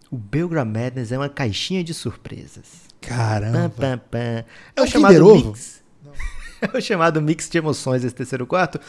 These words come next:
Speaker 1: porque em cada um dos quinze duelos do Belgram Madness, ele vai ser decidido por alguma coisa absolutamente semi-aleatória. Então é o grande momento aí desse programa, é o motivo pelo qual todos escutam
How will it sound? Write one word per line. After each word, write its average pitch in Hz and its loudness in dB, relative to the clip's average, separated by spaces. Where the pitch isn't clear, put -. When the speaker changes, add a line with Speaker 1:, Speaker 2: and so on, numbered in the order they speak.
Speaker 1:
porque 196 -2
em 196 2
cada 202 2
um 156 0
dos 135 -4
quinze 165 -2
duelos 117 0
do 120 -4
Belgram 123 0
Madness, 135 -2
ele 208 -4
vai 170 2
ser 156 -4
decidido 151 -4
por 196 -8
alguma 185 -4
coisa 160 -4
absolutamente 175 -6
semi-aleatória. 175 -10
Então 147 -2
é 196 2
o 180 0
grande 190 -4
momento 139 -6
aí 131 -4
desse 131 -6
programa, 127 -6
é 156 -6
o 170 -6
motivo 151 -6
pelo 156 -8
qual 143 -4
todos 139 -8
escutam 135 -10